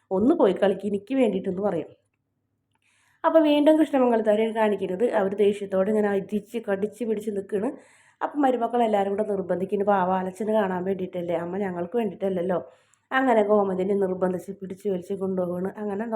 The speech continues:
ഗോമതിൻ്റെ രണ്ട് ചുവട് വയ്ക്കാൻ തീരുമാനിച്ചു ബാലേട്ടൻ പറഞ്ഞിട്ട്. അങ്ങനെ കളിച്ച് കളിച്ച് കളിച്ച് കളിച്ച് പെട്ടെന്ന് നമ്മുടെ ദേവിയുടെ കാലിൽ ചവിട്ടും. "അയ്യോ" എന്ന് പറഞ്ഞു കഴിഞ്ഞിട്ട് ദേവി പെട്ടെന്ന് ഒച്ചയെടുത്ത് കരയും. അപ്പോൾ എല്ലാവരും തിരുവാതിരക്കളി നിർത്തും. ഈ അമ്മ,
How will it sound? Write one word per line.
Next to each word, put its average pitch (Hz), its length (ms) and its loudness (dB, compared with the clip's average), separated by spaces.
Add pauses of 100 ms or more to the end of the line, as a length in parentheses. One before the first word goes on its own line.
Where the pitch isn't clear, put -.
(100)
ഗോമതിൻ്റെ 196 560 -2
രണ്ട് 214 200 -4
ചുവട് 214 280 -2
വയ്ക്കാൻ 196 340 -2
തീരുമാനിച്ചു 180 460 -4
ബാലേട്ടൻ 247 500 -2
പറഞ്ഞിട്ട്. 170 440 -4 (800)
അങ്ങനെ 320 280 4
കളിച്ച് 262 360 2
കളിച്ച് 254 300 4
കളിച്ച് 226 300 2
കളിച്ച് 208 280 2
പെട്ടെന്ന് 196 360 -2
നമ്മുടെ 196 280 -2
ദേവിയുടെ 190 540 -4
കാലിൽ 302 340 -2
ചവിട്ടും. 165 380 -2 (520)
"അയ്യോ" 254 400 2 (160)
എന്ന് 247 240 0
പറഞ്ഞു 226 300 0
കഴിഞ്ഞിട്ട് 214 260 0
ദേവി 190 300 -2
പെട്ടെന്ന് 196 480 -4
ഒച്ചയെടുത്ത് 190 400 -8
കരയും. 170 360 -6 (100)
അപ്പോൾ 214 180 -8
എല്ലാവരും 220 400 0
തിരുവാതിരക്കളി 196 560 -2
നിർത്തും. 196 360 -4 (380)
ഈ 269 140 -4
അമ്മ, 220 320 0